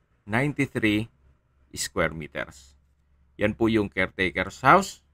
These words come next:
na kung saan livable naman po. Actually, meron pong nakatira ngayon.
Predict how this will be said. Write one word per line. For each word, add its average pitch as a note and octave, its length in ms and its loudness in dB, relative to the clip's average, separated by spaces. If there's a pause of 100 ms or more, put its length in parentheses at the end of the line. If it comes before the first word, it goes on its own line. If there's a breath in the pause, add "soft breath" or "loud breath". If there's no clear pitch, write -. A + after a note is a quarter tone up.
(1120)
na - 160 -12
kung G#2+ 80 -4
saan G#2+ 400 -4
livable G#2+ 400 0
naman B2+ 160 0
po. G#2+ 160 2
Actually, B2 400 0
meron F2+ 240 -2
pong F#2 240 -10
nakatira G#2 320 -4
ngayon. D3+ 320 4